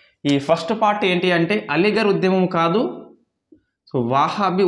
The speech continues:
ఉద్యమం. Very important. ఎందుకు వాహాబీ ఫస్ట్ అంటే ఈ వాహాబీ ఉద్యమం ఫలితంగా మనకి ముస్లిం సమాజంలో రెండు రకాల పరిస్థితులు ఏర్పడతాయి. ఫస్ట్ ఏంటి అంటే వాహాబీ ఫలితంగా ముస్లిమ్స్ అనేది వెస్టర్న్ ఎడ్యుకేషన్ని against చేస్తారు, బ్రిటిష్ వాడిని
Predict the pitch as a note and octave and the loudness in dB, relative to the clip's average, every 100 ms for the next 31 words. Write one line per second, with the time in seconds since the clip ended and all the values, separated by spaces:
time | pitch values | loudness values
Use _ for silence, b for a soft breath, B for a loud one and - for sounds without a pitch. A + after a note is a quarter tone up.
0 | D3 A2+ B2 G2+ - - B2 F3 G#3 F#3+ | 2 0 -2 -2 -6 -8 -2 0 0 2
1 | G3 G3 G3 F#3+ E3 G3+ A3 G#3 F3+ F#3 | 0 0 -2 0 0 0 0 0 2 0
2 | G3 G3+ F#3+ F3+ - F#3 E3+ F3+ D#3 - | 0 -2 -2 -6 -4 -4 -2 0 -2 -4
3 | B B B - C#3 C#3 D#3 F#3 G#3+ G#3 | B B B -4 0 2 2 0 -2 0
4 | G3 E3 F#3 F#3+ F3+ E3 D#3 E3 E3 D#3+ | 0 0 0 -2 -2 -2 0 0 2 2
5 | D3 D3 D3 C3 C3+ - G3 F#3 D#3+ D#3+ | 0 0 -2 0 -2 -2 -2 0 0 0
6 | D#3 D#3+ D#3+ E3+ D3 C#3+ B B B - | 2 2 2 2 2 0 B B B -4
7 | C#3+ E3+ E3+ E3+ E3+ D#3+ - - F#3+ F3+ | 0 2 2 0 -2 -2 -4 -4 -6 -2
8 | E3+ C3 B2 A2 F2 - - D3 - A#3 | -2 0 -2 -4 -6 -8 -6 -6 0 0
9 | G#3 G3+ F3 F#3+ E3 E3+ B B B B | 2 0 0 0 0 -2 B B B B
10 | - C3+ F#3+ F#3 G3 F#3+ E3 F3 E3+ F3+ | -2 0 0 0 0 0 -2 0 0 0
11 | D3+ C#3+ D3+ D#3 G#3 G3+ G3 F3 F3+ E3 | 0 -2 -4 -4 -6 -4 -2 0 0 0
12 | C#3 E3 - A#3 A3 F#3 G3 G3 G3 G3 | -2 -4 0 2 2 0 0 0 -2 -4
13 | G3+ F#3 D3+ F#3+ F#3+ G#3 F#3 F#3 G3+ G3+ | -2 -2 -2 -2 -2 0 0 0 0 0
14 | B3 B B B B C#3+ E3+ A3 A#3 G#3+ | 0 B B B B -2 0 0 0 0
15 | G3 G3+ | 2 0